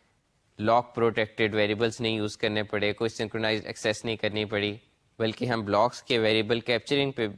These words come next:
بھی، پہ ٹرسٹ کرتے ہوئے یا اس پہ ڈیپینڈ کرتے ہوئے ہم نے بلڈ کیا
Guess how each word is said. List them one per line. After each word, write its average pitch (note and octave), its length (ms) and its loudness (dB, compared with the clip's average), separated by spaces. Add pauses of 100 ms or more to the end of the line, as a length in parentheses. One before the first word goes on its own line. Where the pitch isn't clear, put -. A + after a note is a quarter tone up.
(100)
بھی، G2+ 140 -4 (360)
پہ G#2+ 220 2 (180)
ٹرسٹ C#3+ 320 -2
کرتے G#2+ 300 0
ہوئے G#2 160 0 (280)
یا A2 100 4
اس A#2 120 -6
پہ B2 80 -2
ڈیپینڈ C3+ 460 -2
کرتے A#2+ 280 2
ہوئے A2 140 4
ہم A2 120 -2
نے G#2+ 100 -2
بلڈ A2 280 0
کیا G#2 260 -2